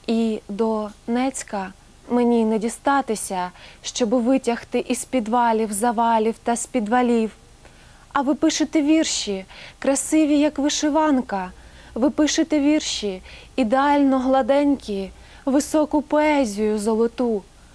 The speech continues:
Про війну не буває поезії, про війну є лише розкладання, лише літери, і всі вони «р».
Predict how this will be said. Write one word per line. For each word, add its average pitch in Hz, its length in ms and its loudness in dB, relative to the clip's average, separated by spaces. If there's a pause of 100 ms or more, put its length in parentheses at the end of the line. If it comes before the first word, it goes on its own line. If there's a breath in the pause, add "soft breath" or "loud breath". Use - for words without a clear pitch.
(400 soft breath)
Про 277 180 2
війну 262 560 2
не 247 160 2
буває 254 480 2
поезії, 196 840 -4 (500 soft breath)
про 233 180 0
війну 220 420 2
є 208 160 0
лише 208 460 0
розкладання, 214 1000 -2 (600 soft breath)
лише 220 600 0
літери, 214 760 0 (500 soft breath)
і 226 80 0
всі 233 380 0
вони 214 440 -2 (140)
«р». 247 380 -2